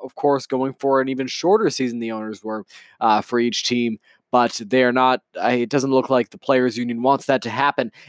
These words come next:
And I can't tell you that, uh, that there is going to be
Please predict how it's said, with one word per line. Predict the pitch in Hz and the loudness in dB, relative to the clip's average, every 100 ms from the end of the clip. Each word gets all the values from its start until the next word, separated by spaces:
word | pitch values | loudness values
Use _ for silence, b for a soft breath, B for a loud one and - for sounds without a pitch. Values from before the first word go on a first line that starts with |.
| B | B
And | 151 | 0
I | 151 | 0
can't | 147 165 151 | 0 0 0
tell | - 151 | 2 2
you | 147 | 4
that, | 139 135 - 147 | 4 2 0 0
uh, | 131 123 - b b b b b b - | 2 0 -4 b b b b b b -16
that | 123 143 120 | -2 0 -2
there | 117 143 143 | -4 0 0
is | 131 | 0
going | 151 143 143 | -2 -2 -2
to | - | -6
be | 110 143 165 151 120 | -2 -2 0 0 -2